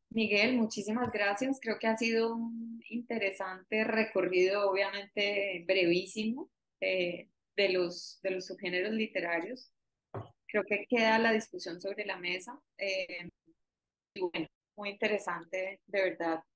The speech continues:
seguir explorando este tema que seguramente más adelante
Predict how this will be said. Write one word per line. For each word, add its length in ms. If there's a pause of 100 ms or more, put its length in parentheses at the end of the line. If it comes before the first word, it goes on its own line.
seguir 340
explorando 500
este 180
tema 300
que 80
seguramente 640
más 220
adelante 600